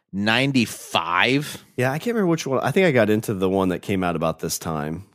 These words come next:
Speaker 2: 'Cause I, like I said, I was thirteen, so
Speaker 1: So that would have been Follow the Leader. Follow the Leader was ninety-nine.
Speaker 2: It would have been their next one then. 'Cause I,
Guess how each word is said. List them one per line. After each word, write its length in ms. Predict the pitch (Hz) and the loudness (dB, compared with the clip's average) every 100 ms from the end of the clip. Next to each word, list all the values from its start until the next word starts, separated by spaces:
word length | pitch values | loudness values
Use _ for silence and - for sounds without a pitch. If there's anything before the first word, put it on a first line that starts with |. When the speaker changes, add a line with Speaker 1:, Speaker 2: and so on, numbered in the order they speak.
| _ _ - | _ _ -4
Speaker 2:
'Cause 160 | 160 | 2
I, 180 | 151 - 147 | 4 4 0
like 140 | 139 | -2
I 40 | |
said, 220 | 135 123 95 | -2 0 0
I 80 | |
was 160 | 101 98 | -2 -4
thirteen, 480 | - 117 - 110 101 | -4 -4 -2 -4 0
so 100 | - | 4
Speaker 1:
So 40 | |
that 140 | 185 196 | 4 4
would 100 | 190 | 4
have 60 | |
been 220 | 175 160 | 4 2
Follow 420 | - - 156 151 139 | -2 4 6 6 4
the 40 | |
Leader. 460 | 131 123 95 82 82 | 2 0 0 -4 -6
Follow 280 | - 165 170 | 2 4 4
the 80 | 139 | 2
Leader 280 | 135 117 107 | 0 0 -2
was 200 | 95 104 | -4 -4
ninety-nine. 640 | 98 90 82 76 65 80 - | -4 -4 -6 -8 -10 -6 4
Speaker 2:
It 160 | 127 | 6
would 80 | 123 | 6
have 80 | 120 | 6
been 100 | 117 | 4
their 100 | 107 | 4
next 320 | 95 92 - | 4 2 0
one 180 | 90 82 | -2 0
then. 280 | 80 82 85 - _ _ _ _ _ _ | 0 -2 -6 -14 _ _ _ _ _ _
'Cause 300 | 123 101 95 | 0 2 0
I, 180 | - 92 | -4 -4